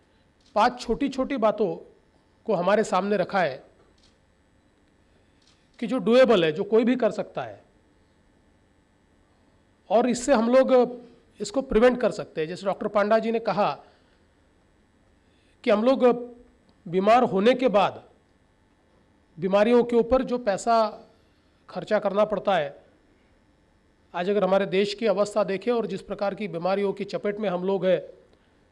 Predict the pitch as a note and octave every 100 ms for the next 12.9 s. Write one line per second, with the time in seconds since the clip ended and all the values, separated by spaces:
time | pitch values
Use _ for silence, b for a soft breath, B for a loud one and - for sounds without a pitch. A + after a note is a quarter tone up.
0 | b _ _ _ D#3+ F3 G#3 D#3+ F#3+ G#3+
1 | A3+ G#3+ F3 F#3 G#3+ G#3+ F#3+ A3 C#3+ C#3+
2 | - _ _ _ _ _ - F3 F3 E3+
3 | F3+ G3+ G#3 G#3 G3 G#3+ G#3 G3 F3+ G3
4 | F#3+ F#3 F#3 G3 G3+ G#3 E3+ F3+ F#3 E3
5 | G3+ - F3 D#3+ C#3+ - _ _ _ _
6 | _ _ _ _ _ _ _ _ _ _
7 | _ - A3+ B3 C4+ G#3 A3+ C4 G#3 A3+
8 | B3 F3+ G3+ G#3 A#3+ A#3+ G#3+ F3+ G3+ G#3+
9 | A3 G#3+ G#3 G3+ - - _ _ _ _
10 | _ _ _ _ _ _ _ _ _ _
11 | _ _ - F3 G3 G3+ D#3+ G#3 B3+ A3+
12 | - F#3+ G3 G3 A3 G#3+ G3+ F#3+